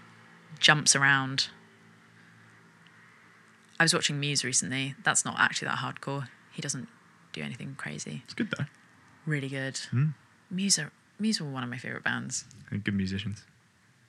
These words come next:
Speaker 1: Very good musicians. Um, we're already late.
Speaker 2: We are.
Speaker 1: It was really fun riding with you.
Speaker 2: Thank you. It was fun riding with you.
Speaker 1: It was so fun.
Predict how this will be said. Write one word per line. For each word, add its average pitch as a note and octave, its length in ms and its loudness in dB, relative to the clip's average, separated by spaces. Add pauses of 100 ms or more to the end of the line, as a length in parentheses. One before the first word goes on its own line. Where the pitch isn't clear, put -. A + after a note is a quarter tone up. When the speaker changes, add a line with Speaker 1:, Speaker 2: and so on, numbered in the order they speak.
Speaker 1:
Very C3+ 160 0
good C3+ 80 -8
musicians. - 440 -6 (440)
Um, D#3 440 6
we're D#3 160 2
already F3+ 260 6
late. C3+ 300 2 (300)
Speaker 2:
We G2 140 8
are. F2 200 8 (1120)
Speaker 1:
It F#3 60 -4
was G3 180 -2
really A3+ 280 8
fun F#3+ 220 8
riding E3 240 6
with B2+ 120 -4
you. D3 260 -2 (960)
Speaker 2:
Thank A3+ 200 4
you. B2+ 60 6
It - 40 0
was A2+ 80 2
fun F3 160 6
riding E3+ 180 8
with F3 80 6
you. G3 200 6
Speaker 1:
It G#3+ 120 4
was - 240 6
so G#3+ 400 10
fun. C#3 440 2